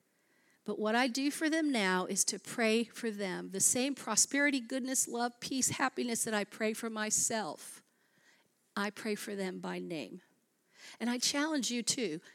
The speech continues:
to find that person, that situation, that circumstance,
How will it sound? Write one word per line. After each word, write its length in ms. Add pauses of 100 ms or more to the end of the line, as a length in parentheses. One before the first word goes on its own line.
(400)
to 100
find 440
that 180 (140)
person, 560 (640)
that 160 (100)
situation, 800
that 160
circumstance, 920